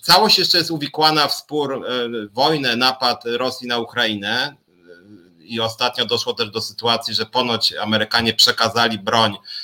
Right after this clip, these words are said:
Izraelowi, która pierwotnie miała iść na, na Ukrainę, więc jakby tutaj też te interesy mają pewną rolę.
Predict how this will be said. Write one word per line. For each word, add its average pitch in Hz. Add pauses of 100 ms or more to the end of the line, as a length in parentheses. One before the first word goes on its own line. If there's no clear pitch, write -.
(140)
Izraelowi, 120
która 113
pierwotnie 117
miała 117
iść -
na, 110 (120)
na 113
Ukrainę, 104
więc 98
jakby 104
tutaj 104
też 107
te 127
interesy 101 (200)
mają 98
pewną 92 (120)
rolę. 98